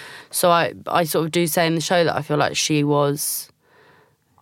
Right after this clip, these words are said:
she just is the unsung hero of our family, basically. And, and also on top of, like, them both working at Downing Street, she was also raising us and, like, work,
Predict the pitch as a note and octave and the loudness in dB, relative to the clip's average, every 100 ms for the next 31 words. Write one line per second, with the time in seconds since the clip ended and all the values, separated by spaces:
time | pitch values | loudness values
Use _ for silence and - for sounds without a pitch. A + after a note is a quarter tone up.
0 | _ _ - - E3+ D#3 - D#3 - A#2 | _ _ -4 0 0 0 0 0 0 2
1 | C#3 C#3+ C#3+ C#3 D3 C#3 C3 C3 C#3 C#3 | 2 0 0 -2 0 0 0 0 -2 -2
2 | D3 C#3+ D3 C#3+ D3 D3+ - D#3 D3+ D#3+ | -2 0 0 0 -2 -2 -6 -2 -2 -2
3 | - - D#3 D#3 D3+ - E3+ D#3+ D3+ D3 | -6 -2 0 2 0 0 0 2 2 2
4 | D3+ - D3 - C#3+ C#3+ C3+ - C#3+ C#3+ | 2 0 -4 -2 0 0 0 -2 -2 0
5 | C#3 C#3 - C#3+ - C#3+ - C3+ C3+ C#3+ | 0 0 -2 -4 -2 -4 -2 -2 -2 -4
6 | - - - C#3+ C3+ C3+ D3 C#3 D3+ - | -6 -6 -6 -4 -4 -6 -4 -4 -6 -14
7 | - - - D3 D3 D3 C#3+ C#3 C3+ C#3+ | -20 -20 -6 -2 0 0 0 0 0 -2
8 | - D3+ C3+ C#3 B2+ A#2 E2 - _ _ | -2 -2 0 0 0 -2 -6 -14 _ _
9 | D#3 D3+ _ - F2+ D3+ C#3 | -10 -10 _ -12 -4 0 0